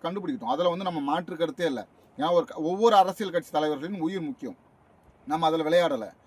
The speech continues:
அதை விமர்சிக்கல. ஆனால் ஒரு வந்து வண்டி இடிக்கிறாருன்னா அவர் மீதும் வழக்கு, அடிபட்டவர் மீதும் வழக்கு, அடி வாங்கியவர் மீதும் வழக்கு என்பது ஏற்புடையது இல்லை. இது தொடர்ச்சியாக நடந்து கொண்டு இருக்கிறது.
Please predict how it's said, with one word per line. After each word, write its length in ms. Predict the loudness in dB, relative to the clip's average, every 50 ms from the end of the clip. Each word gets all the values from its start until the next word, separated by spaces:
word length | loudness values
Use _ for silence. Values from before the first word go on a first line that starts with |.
| -18 -14 -6 -2
அதை 100 | 0 0 0 0
விமர்சிக்கல. 480 | -2 -4 -6 -6 -8 -6 -6 -6 -6 -8 -12 -16 -18 -20 -20 -16 -10 -4 -2 0
ஆனால் 420 | 0 2 2 2 4 4 2 2 0 -4 -10 -18 -20 -20 -18 -10 -6 -4
ஒரு 100 | -2 -2 0
வந்து 160 | 0 0 0 0 0
வண்டி 240 | 0 0 0 0 2 2 2 2 0 0
இடிக்கிறாருன்னா 560 | -2 -4 -2 2 2 4 4 4 2 0 0 0 -2 -4 _ _ _ _ _ 0
அவர் 340 | 2 2 4 6 6 6 6 6
மீதும் 300 | 4 4 2 2 4 4
வழக்கு, 380 | 4 4 4 2 -2 -4 -2 -2 -2 -2 -4 -6 _ _ _ _ -20 -20 -12 _ 2 2
அடிபட்டவர் 520 | 4 4 6 6 6 6 8 6 6 6 4
மீதும் 220 | 2 0 2 2 4
வழக்கு, 300 | 4 4 2 0 0 2 4 4
அடி 140 | 4 4 4 2
வாங்கியவர் 400 | 2 2 2 0 -2 -2 -4 -4 -6
மீதும் 200 | -6 -4 -2 -2
வழக்கு 220 | 0 0 -2 -2 -2
என்பது 260 | -2 -2 -2 -2 -4 -4 -6 -8 -10 -10 -6 -4 -4
ஏற்புடையது 540 | -4 -4 -6 _ -8 -6 -6 -4 -4 -4 -4 -4
இல்லை. 160 | -4 -4 -6 -8 -10 _ _ _ _ _ _ _ -10
இது 140 | -8 -8 -6 -2 2 4
தொடர்ச்சியாக 460 | 4 4 2 0 0 0 2 2 2 0
நடந்து 180 | 0 -2 -2 -4
கொண்டு 160 | -4 -4 -4
இருக்கிறது. 320 | -6 -6 -8 -10 -10 -12